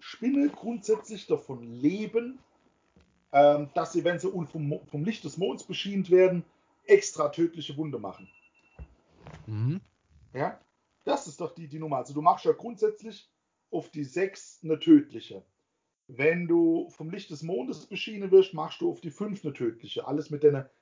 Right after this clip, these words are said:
Speaker 1: mit deiner Fangzähne. Jetzt gibt's einen Zauber, der sagt,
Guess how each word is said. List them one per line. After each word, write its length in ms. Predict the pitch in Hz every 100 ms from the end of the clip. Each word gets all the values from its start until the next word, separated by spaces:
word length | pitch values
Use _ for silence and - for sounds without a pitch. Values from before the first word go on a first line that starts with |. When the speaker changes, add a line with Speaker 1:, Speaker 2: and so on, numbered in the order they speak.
| -
Speaker 1:
mit 140 | 143
deiner 180 | 143 131
Fangzähne. 640 | 143 151 143 127 98 95 - _ _ _ _ _
Jetzt 200 | - 127
gibt's 260 | - 208 -
einen 220 | 175 139
Zauber, 460 | - 180 233 240 226
der 220 | 190 180
sagt, 600 | 156 180 175 _ - -